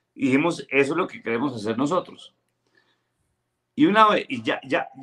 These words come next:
y digamos que ya nos estaba yendo muy bien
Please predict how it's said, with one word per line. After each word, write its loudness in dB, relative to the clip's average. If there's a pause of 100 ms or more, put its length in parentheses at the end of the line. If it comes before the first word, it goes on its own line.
(220)
y -16 (240)
digamos 0
que 2
ya 4
nos 0
estaba 4
yendo -2
muy -4
bien -4